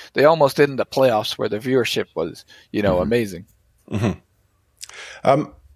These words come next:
Speaker 2: other than Overwatch, what's your favorite game?
Speaker 1: Currently, probably T F T. I've been, I've been
Speaker 2: Okay.
Speaker 1: playing a lot
Speaker 2: Mm-hmm.
Speaker 1: of T F T. It's,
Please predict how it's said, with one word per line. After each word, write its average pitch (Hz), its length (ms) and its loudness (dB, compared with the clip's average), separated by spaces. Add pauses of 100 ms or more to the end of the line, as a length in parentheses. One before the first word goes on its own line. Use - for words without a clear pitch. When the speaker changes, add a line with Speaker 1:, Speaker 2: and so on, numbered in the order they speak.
Speaker 2:
other 160 220 4
than 151 120 4
Overwatch, 104 720 2 (180)
what's - 160 -6
your 147 80 -2
favorite 139 280 0
game? 104 220 -4 (1500)
Speaker 1:
Currently, 240 760 0 (120)
probably 254 360 2
T - 180 -2
F 151 120 0
T. 165 220 -8 (280)
I've - 100 -10
been, 135 180 -6
I've 104 140 -4
been - 100 -6
Speaker 2:
Okay. 123 80 -12
Speaker 1:
playing 156 200 0
a 131 60 2
lot 135 120 6
Speaker 2:
Mm-hmm. 135 60 4
Speaker 1:
of - 100 -4
T - 160 -8
F 120 100 -8
T. 139 260 -12 (100)
It's, - 420 -10